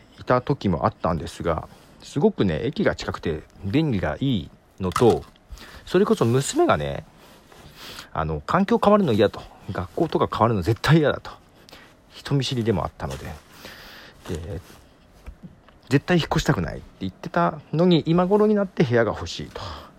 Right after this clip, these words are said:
いうですね。むしろ暗に俺が出てけ、俺出てぐらいな感じで言われたりしてますが。よいしょ。まあ、なので、こう、今みたいに誰もいないときは、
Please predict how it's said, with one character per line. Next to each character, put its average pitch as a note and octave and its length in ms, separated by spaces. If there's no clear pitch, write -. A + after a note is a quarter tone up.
い D2+ 40
う - 40
で A#1+ 100
す - 140
ね。 F#2+ 200
む G#2+ 60
し G2+ 60
ろ F2+ 140
暗 B2 220
に F#2+ 100
俺 G#2+ 160
が A2+ 80
出 C#3 100
て D#3 100
け、 F2+ 160
俺 B2+ 180
出 - 60
て - 140
ぐ G2+ 100
ら A#2 80
い - 80
な E2+ 160
感 - 260
じ - 140
で - 180
言 F#2+ 60
わ F2+ 40
れ F2+ 80
た - 80
り F2 80
し - 60
て F#2 80
ま F#2+ 100
す - 140
が。 - 100
よ - 80
い - 40
し - 100
ょ。 - 60
ま A2+ 260
あ、 - 20
な B2 80
の G2+ 80
で、 D2+ 120
こ F#2 400
う、 - 20
今 G#2 180
み E2+ 80
た D#2 100
い F2+ 40
に A2 140
誰 F#2+ 160
も F#2+ 140
い F#2+ 40
な G2+ 100
い F#2 40
と - 100
き A2+ 120
は、 - 320